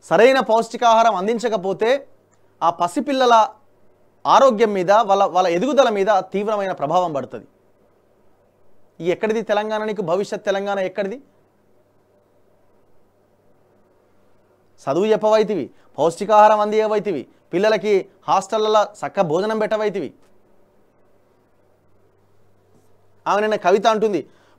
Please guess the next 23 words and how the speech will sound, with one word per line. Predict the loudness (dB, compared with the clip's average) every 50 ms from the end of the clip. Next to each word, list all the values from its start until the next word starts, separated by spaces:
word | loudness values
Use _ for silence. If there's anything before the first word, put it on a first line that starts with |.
| _ -4
బాసర | 2 4 4 4 4 2 0 0 0
ట్రిపుల్ | -2 -4 -4 0 0 0
ఐటీ | 0 0 -2 -2
విద్యార్థులు | -4 -4 -2 2 2 2 2 2 0 -4
పోరాటం | -6 -4 -2 2 4 4 4 4 2 0 -2
చేస్తున్నారట, | -2 -4 -4 -6 -6 -6 -6 -4
మంత్రులే | -2 -4 -4 -4 -2 4 6 6
పోయిరట, | 8 8 6 6 4 2 0 0 -2 -2 -2 -4 -8 _ _ _ _ _ -4
అట్లా | -4 0 2 2
పోవాలన్నట | 4 6 6 6 6 4 0 0
దేశం | 0 0 0 0 -2
అంతా. | -4 -6 -6 -10 -14 -14 _ _ _ _ _ _ _ _ _ _ _ _ _ _ _ _ _ _ _ _ _ _ _ _ _ _ _ _ _ _ _ _ _ _ _ _
మరి | -4 0 2
ఆడ | 2 2 2
ఇద్దరు | 2 0 -2 -2 -2 -2 -2
జ-, | -2 -4 -6 -6
ఒక, | -6 -2 0
ఒక | 0 0 0 0 -2 -2 -2
అబ్బాయి | -2 -2 2 4 4 4 4
చనిపోయిండే, | 2 -2 -4 -2 -4 -4 -2 -2 -4 -6
బ్లడ్ | -4 -4 -4 -4 -2 2
వామిటింగ్స్ | 2 2 2 2 -2 -4 -6 -4 -4
చేసుకున్నారే, | -4 -4 -6 -8 -8 -6 -4 -4 -6 -6 -10